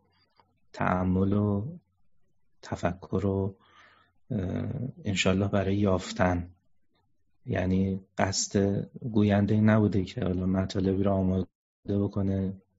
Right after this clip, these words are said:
و دوستان و شنوندگان عزیز فقط بشنوند و گفت و شنودی باشه و بعد از این گفت و شنود ما این جلسه رو ترک بکنیم،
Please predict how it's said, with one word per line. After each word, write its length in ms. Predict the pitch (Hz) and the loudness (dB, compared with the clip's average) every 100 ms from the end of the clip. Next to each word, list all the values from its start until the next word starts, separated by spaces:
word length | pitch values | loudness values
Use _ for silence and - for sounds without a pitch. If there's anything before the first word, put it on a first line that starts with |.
| - | -12
و 240 | 123 98 113 160 - - - | -8 -8 -8 -16 -20 -20 -4
دوستان 360 | - - 92 | -4 -2 -2
و 40 | 92 | -2
شنوندگان 580 | - 92 90 87 90 90 | -2 0 0 0 0 -2
عزیز 300 | 87 95 - | -2 -6 -6
فقط 300 | 92 92 - | -6 -6 -2
بشنوند 600 | 98 - 101 101 98 95 | -2 0 -2 0 -2 -2
و 200 | 92 95 | -2 -4
گفت 400 | - 98 - 92 | -8 -12 -8 -6
و 80 | |
شنودی 480 | 90 - 98 101 101 | -4 -2 2 2 4
باشه 320 | 104 101 110 | 4 4 2
و 280 | 107 107 104 - - _ - - - - _ _ _ _ _ - | 2 2 0 -4 -20 _ -20 -20 -20 -20 _ _ _ _ _ 0
بعد 200 | 104 104 | 4 4
از 140 | 101 | 4
این 80 | 104 | 4
گفت 240 | 98 - | 2 0
و 20 | |
شنود 380 | 104 101 98 98 | 0 2 2 4
ما 200 | 104 104 | 4 4
این 260 | 101 104 98 | 2 0 0
جلسه 400 | 92 92 92 101 | 0 0 0 2
رو 120 | 98 | 0
ترک 400 | - 101 90 - | 2 0 0 -4
بکنیم، 380 | 104 - 98 | -10 -8 -8